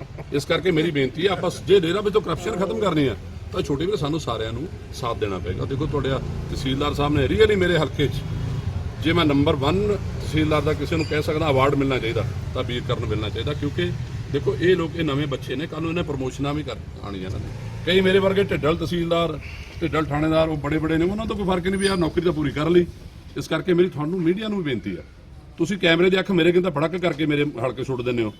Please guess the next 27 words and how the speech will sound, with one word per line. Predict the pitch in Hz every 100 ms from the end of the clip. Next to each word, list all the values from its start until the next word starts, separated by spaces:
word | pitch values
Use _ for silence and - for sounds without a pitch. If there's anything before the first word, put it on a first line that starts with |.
| - - 156
ਕਦੀ | 143 151
ਪਟਵਾਰੀ | 139 131 127
ਨਹੀਂ | 185 214
ਫੜ | 208
ਸਕਦੇ, | 196 185 180 175 - - - - -
ਕਦੀ | 143
ਜਿਹੜੇ | 165 170
ਕਰਪਸ਼ਨ | 170 156 139 165 160
ਕਰਨ | 165 160
ਵਾਲੇ | 160
ਬੜੇ | 151 123
ਬੜੇ | 135 147
ਡੀਲਰ | 120 123 143
ਬੈਠੇ | 147 156
ਨੇ | 165
ਉਹ |
ਕਿਉਂ | 160 170
ਨਹੀਂ | 170
ਫੜਦੇ? | 156 151 147 - - -
ਤਹਿਸੀਲ | 135 143
'ਚੋਂ | 151 165
ਬੰਦੇ | 147 160
ਨੱਠੇ | 151 131 160
ਆ |
ਤੁਹਾਡੇ | 156 147
ਸਾਹਮਣੇ | 127 135 165
ਦੋ, | 143 131